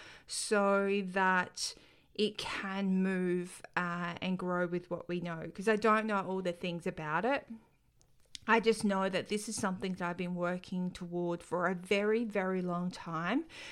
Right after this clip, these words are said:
which is bringing together, uh, multiple disciplines, uh, so that we can, uh, consolidate the collective knowledge into something that's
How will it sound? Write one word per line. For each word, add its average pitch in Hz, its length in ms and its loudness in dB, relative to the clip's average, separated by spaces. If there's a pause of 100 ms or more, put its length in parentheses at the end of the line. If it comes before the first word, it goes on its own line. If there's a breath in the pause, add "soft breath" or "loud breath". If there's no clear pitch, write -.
(140 loud breath)
which 208 240 -2
is 190 340 -2
bringing 202 520 2
together, 180 800 0 (360 loud breath)
uh, 165 1000 -2
multiple 202 800 4
disciplines, 190 960 0 (640 loud breath)
uh, 175 500 0 (120)
so 185 500 0
that 175 260 -4
we 202 160 4
can, 190 840 0 (300 loud breath)
uh, 180 600 -8
consolidate 226 1300 -2 (880)
the 190 600 -2
collective 202 680 -2
knowledge 180 880 0 (460 soft breath)
into 196 260 -2
something 202 460 0
that's - 380 -2